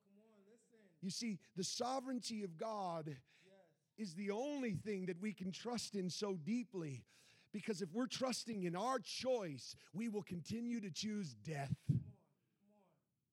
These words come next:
Speaker 2: And rebellion. But if we're trusting in the sovereign work of God, we have an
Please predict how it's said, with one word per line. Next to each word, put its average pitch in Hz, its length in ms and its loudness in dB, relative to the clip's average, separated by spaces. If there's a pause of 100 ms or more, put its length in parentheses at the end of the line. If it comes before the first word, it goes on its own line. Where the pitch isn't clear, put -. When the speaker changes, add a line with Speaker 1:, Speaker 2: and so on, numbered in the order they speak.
(400)
Speaker 2:
And 185 160 -2
rebellion. 160 640 -2 (2500)
But 151 80 -2
if 143 120 -6
we're 156 80 0
trusting 233 600 -2
in 185 120 -2
the 151 80 -6
sovereign 208 600 -2
work 202 300 0
of 123 180 -8
God, 185 340 0 (380)
we 226 180 -2
have 180 260 -6
an 165 100 -8